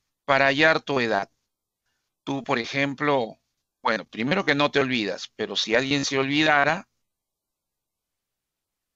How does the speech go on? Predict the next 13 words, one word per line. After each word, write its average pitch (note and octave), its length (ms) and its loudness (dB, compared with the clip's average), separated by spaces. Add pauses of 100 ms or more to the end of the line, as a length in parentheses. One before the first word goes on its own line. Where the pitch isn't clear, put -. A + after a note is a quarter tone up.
(280)
pues B2+ 160 -2
restarías C#3+ 600 2
el D3 160 2
año D#3 280 2
actual D#3+ 600 0 (460)
del C3 280 0
año C#3+ 300 2
de C3 80 2
tu A#2+ 180 -2
nacimiento. A#2 800 -2
Vamos B2+ 380 0
a B2 80 0
suponer D3 840 0